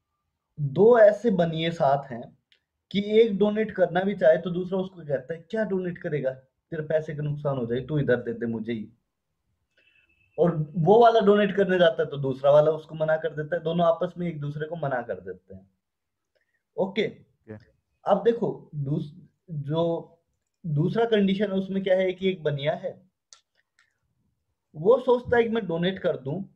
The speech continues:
Speaker 1: पीछे से एक आदमी आके कहता है, "कर कर, बहुत अच्छी बात है, बहुत पुण्य होगा।" तो किस में donate करने की tendency ज्यादा होगी?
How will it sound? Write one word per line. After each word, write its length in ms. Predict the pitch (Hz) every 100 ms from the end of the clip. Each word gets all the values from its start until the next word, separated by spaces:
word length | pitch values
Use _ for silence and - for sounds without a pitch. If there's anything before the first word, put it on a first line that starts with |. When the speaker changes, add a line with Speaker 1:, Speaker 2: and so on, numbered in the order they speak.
| _ _ -
Speaker 1:
पीछे 260 | 196 233
से 100 | 226
एक 100 | 202
आदमी 280 | 196 190 180
आके 140 | 190
कहता 240 | 190 143 156
है, 160 | 143 - -
"कर 120 | 208
कर, 200 | 202 233
बहुत 400 | 160 131 156 180
अच्छी 260 | 180 - 156
बात 240 | 139 139
है, 80 | 147
बहुत 280 | 117 135 -
पुण्य 240 | 135 123
होगा।" 360 | 110 98 98 - _ _ _ _ _ _ _ 320
तो 60 | 175
किस 260 | 233 247
में 140 | 247 247
donate 300 | 247 233 233
करने 260 | 233 220
की 100 | 208
tendency 460 | 202 208 196 196 196
ज्यादा 260 | 170 160 185
होगी? 320 | 151 101